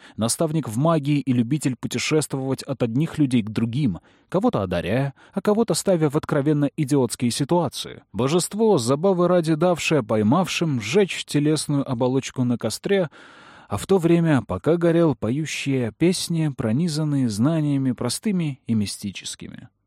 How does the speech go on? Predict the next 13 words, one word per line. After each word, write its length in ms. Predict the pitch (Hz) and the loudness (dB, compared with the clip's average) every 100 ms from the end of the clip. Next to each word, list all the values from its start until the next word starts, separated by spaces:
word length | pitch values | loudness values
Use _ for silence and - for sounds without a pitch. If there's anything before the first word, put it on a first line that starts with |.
| _ | _
Почитаемый 640 | - - 175 196 190 185 | -4 -2 0 2 2 0
бог, 340 | 175 180 104 - _ _ _ _ _ | 2 0 0 -10 _ _ _ _ _
ненавидимый 840 | 98 139 165 147 175 165 143 110 | 0 2 2 2 0 0 0 0
бог, 400 | 85 60 - - _ _ - | -2 -10 -14 -20 _ _ -4
мозаика, 680 | 104 107 165 123 - - - _ _ _ _ | 0 0 0 -4 -10 -14 -18 _ _ _ _
как 180 | - 175 | -2 0
и 60 | |
те 140 | 185 185 | 2 2
люди, 240 | 196 175 | 2 2
среди 340 | 156 135 127 131 | -2 -2 -4 -2
которых 520 | 113 165 143 - - | -2 0 -2 -4 -12
любил 360 | 113 135 117 110 | -4 0 2 0
ходить. 500 | - 92 - - - | -2 -8 -10 -20 -20